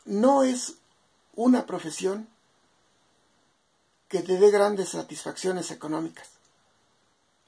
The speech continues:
Sí, proporciona muchas satisfacciones. También, yo les aconsejo que revisen sus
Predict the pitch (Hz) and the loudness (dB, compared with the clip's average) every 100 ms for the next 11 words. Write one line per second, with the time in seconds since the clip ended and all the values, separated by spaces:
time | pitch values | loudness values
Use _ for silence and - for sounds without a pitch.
0 | _ - 170 208 247 - _ _ _ _ | _ -6 -2 -2 -6 -12 _ _ _ _
1 | _ _ _ 185 175 156 143 202 190 151 | _ _ _ -6 -4 -6 0 0 0 -2
2 | 185 247 247 151 160 - - 147 - 208 | -2 -2 -4 -8 -12 -12 -14 -12 -4 -2
3 | 220 - - _ _ _ _ _ _ _ | -2 -10 -20 _ _ _ _ _ _ _
4 | _ _ _ - _ _ _ - 170 170 | _ _ _ -20 _ _ _ -8 -6 0
5 | 180 185 - _ _ _ _ _ _ _ | 0 -2 -8 _ _ _ _ _ _ _
6 | 185 233 269 247 247 202 180 180 175 170 | -2 0 2 0 0 0 0 -4 -4 -10
7 | - _ _ _ _ _ _ _ _ - | -14 _ _ _ _ _ _ _ _ 0
8 | 185 196 202 247 262 226 208 208 _ _ | 4 4 4 4 2 2 0 -2 _ _
9 | _ _ _ _ _ _ _ _ _ _ | _ _ _ _ _ _ _ _ _ _
10 | _ _ _ - - 214 208 196 - | _ _ _ -16 -4 2 4 4 0